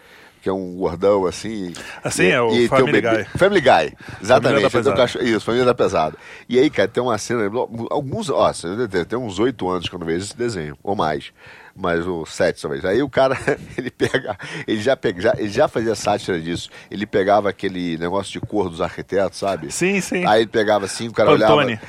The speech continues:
Speaker 1: Pantone. Aí pegava o cara e falava assim, olha, eu queria entrar na universidade. Ele pegava o Pantone, abria assim, e tinha assim: negro, muito negro, não sei o
Speaker 2: É,
Speaker 1: quê. Aí
Speaker 2: é,
Speaker 1: vinha
Speaker 2: é
Speaker 1: assim,
Speaker 2: isso.
Speaker 1: aí tinha o moreno, ah, aqui já não é mais. Aí ele, peraí, aqui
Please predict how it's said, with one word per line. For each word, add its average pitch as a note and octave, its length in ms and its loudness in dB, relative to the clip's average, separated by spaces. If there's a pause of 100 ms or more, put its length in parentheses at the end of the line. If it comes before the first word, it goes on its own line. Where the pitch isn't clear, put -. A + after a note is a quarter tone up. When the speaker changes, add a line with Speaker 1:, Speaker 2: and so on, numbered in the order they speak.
(140)
Speaker 1:
Pantone. B2+ 560 4
Aí A#2+ 160 4
pegava B2 360 4
o A2 40 -10
cara A#2+ 160 2
e - 40 -10
falava A2+ 140 -2
assim, - 100 -6
olha, C3+ 60 0
eu A2+ 40 -4
queria C#3 200 -6
entrar C3+ 140 0
na C3+ 80 -2
universidade. A2 680 0
Ele F#2 100 -8
pegava G2+ 300 -2
o G2+ 40 -8
Pantone, G#2 460 -2
abria G2 320 0
assim, A2 280 -6
e G#2 40 -6
tinha G#2 140 -6
assim: F#2 400 -8 (400)
negro, A#2+ 400 2
muito A2 260 -10
negro, G#2+ 340 0
não G#2 120 -8
sei - 140 -2
o - 20 2
Speaker 2:
É, - 100 4
Speaker 1:
quê. D#3 60 4
Aí B2 180 6
Speaker 2:
é, - 20 4
Speaker 1:
vinha - 180 2
Speaker 2:
é - 40 2
Speaker 1:
assim, - 200 2
Speaker 2:
isso. D3+ 140 0
Speaker 1:
aí B2+ 200 4
tinha D3+ 200 -4
o C#3 40 -6
moreno, C3+ 400 2
ah, G2+ 160 2
aqui G#2 240 -6
já A2+ 120 -2
não A#2 120 -2
é B2 40 -2
mais. F2 320 0
Aí G2 100 0
ele, F2+ 120 -10 (300)
peraí, G2 440 0
aqui C3+ 720 -2